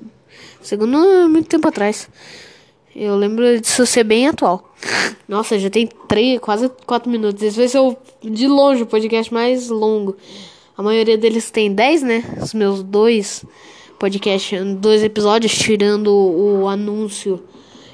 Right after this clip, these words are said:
do podcast e o trailer. Então, daí é todos dez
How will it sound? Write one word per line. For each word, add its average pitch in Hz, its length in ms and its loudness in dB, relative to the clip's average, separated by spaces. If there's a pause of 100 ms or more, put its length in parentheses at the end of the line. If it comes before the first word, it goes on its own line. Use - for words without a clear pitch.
(200)
do 202 200 -4
podcast 196 580 -2
e - 20 -4
o 196 40 -2
trailer. 233 580 0 (1700)
Então, 233 720 -2
daí 220 140 2
é 233 120 2
todos 240 720 -4
dez - 1120 -2